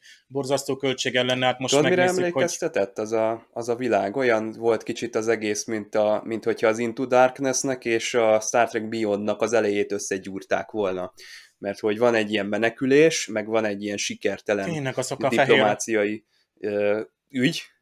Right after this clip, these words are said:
Speaker 2: és
Speaker 1: A Beyond
Speaker 2: akkor
Speaker 1: elején azok a kiskutyák vannak, nem? Tehát ott a
Speaker 2: Igen, igen, igen. Csak hogy ott ugye a Kirk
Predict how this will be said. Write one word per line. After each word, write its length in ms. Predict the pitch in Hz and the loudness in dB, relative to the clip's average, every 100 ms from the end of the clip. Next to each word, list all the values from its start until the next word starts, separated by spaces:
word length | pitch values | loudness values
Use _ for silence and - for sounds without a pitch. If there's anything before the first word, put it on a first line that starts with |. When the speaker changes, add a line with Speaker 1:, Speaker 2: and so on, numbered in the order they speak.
| _ | _
Speaker 2:
és 260 | 110 - | -4 -2
Speaker 1:
A 40 | 185 | -2
Beyond 240 | 208 190 | 0 0
Speaker 2:
akkor 100 | 214 | 2
Speaker 1:
elején 260 | 185 185 185 | 2 2 0
azok 260 | 175 180 185 | -4 -4 -6
a 220 | - _ | -8 _
kiskutyák 580 | - 175 - 135 123 123 | -8 -8 -8 -6 -6 -6
vannak, 320 | 131 127 127 | -8 -8 -8
nem? 220 | 143 156 | -6 -4
Tehát 240 | 156 135 135 | 0 0 -2
ott 180 | 131 - | -6 -2
a 80 | |
Speaker 2:
Igen, 420 | 151 120 113 110 110 _ _ _ | 0 2 2 0 -8 _ _ _
igen, 320 | 117 110 104 | -6 -4 -4
igen. 320 | 104 104 101 - - | -4 -6 -8 -12 -6
Csak 180 | 127 120 | -4 2
hogy 180 | 135 | 4
ott 200 | 131 127 | 4 2
ugye 180 | 131 127 | 0 2
a 40 | 127 | 2
Kirk 480 | 143 135 123 - | 4 2 2 -4